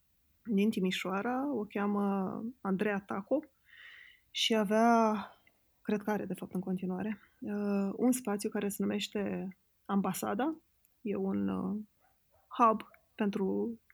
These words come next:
uh, tot pentru freelanceri și oameni creativi, dar care, în același timp, este și o afacere socială. Adică ea angaja tineri din, um, uh, ieșiți din centre de plasament. Și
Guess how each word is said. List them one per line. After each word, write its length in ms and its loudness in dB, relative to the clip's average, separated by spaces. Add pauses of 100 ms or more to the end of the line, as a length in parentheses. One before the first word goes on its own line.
(760)
uh, 320 -2
tot 140 4
pentru 300 2
freelanceri 560 -2
și 160 -4
oameni 260 0
creativi, 500 0
dar 160 4
care, 240 2
în 80 4
același 360 2
timp, 120 0
este 200 -2
și 120 -2
o 20 0
afacere 400 0
socială. 580 -2 (1120)
Adică 420 2
ea 540 6
angaja 460 2
tineri 360 0
din, 320 2
um, 680 2 (1080)
uh, 460 -6 (580)
ieșiți 400 6
din 140 6
centre 300 2
de 320 0
plasament. 680 -2 (1300)
Și 800 6